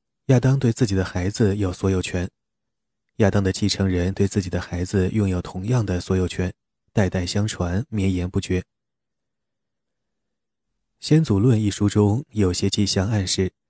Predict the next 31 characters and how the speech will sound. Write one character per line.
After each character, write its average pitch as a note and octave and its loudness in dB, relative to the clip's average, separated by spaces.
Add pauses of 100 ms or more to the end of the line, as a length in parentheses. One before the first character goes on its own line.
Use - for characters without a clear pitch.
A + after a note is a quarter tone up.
(160)
费 - 6
尔 F#2 4
莫 F#2 0
似 - -8
乎 G#2 2
愿 G2 2
意 F2+ -2
放 F#2+ -4
弃 F#2 -4
权 F#2 -4
力 G2+ 0
神 F#2 -4
授 A2+ 0
的 F#2+ -2
理 F2+ -2
念， F#2+ -2 (440)
采 - 0
纳 G2 2
与 F2+ 0
人 F2+ -2
类 A2 0
学 F2+ -2
更 G2 -2
为 F2+ -2
接 A2 0
近 B2 0
的 G#2 0
解 - -4
释。 F3+ -4 (1000)
他 G#2 0
说： F#2 0